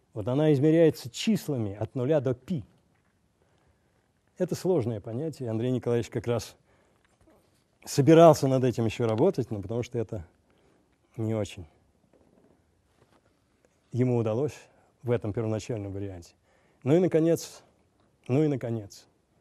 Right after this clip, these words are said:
Клейн. Аксиома подвижности. Ну, если дана прямая, то из аксиоматики там вытекало,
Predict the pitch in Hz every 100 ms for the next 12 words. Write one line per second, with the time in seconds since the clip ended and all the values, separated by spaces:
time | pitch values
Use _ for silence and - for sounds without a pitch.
0 | _ _ _ _ _ - 117 123 113 87
1 | _ _ _ _ _ _ _ _ _ _
2 | _ _ _ _ 117 - - 170 175 -
3 | 135 135 127 170 95 104 - - - _
4 | _ _ _ _ _ _ _ _ _ _
5 | _ _ _ _ - 135 151 147 - 123
6 | 139 139 131 120 _ _ _ _ _ _
7 | _ _ _ _ _ _ _ - 123 131
8 | 123 131 165 165 147 143 139 - 147 143
9 | 165 - 117 113 110 107 117 160 165 113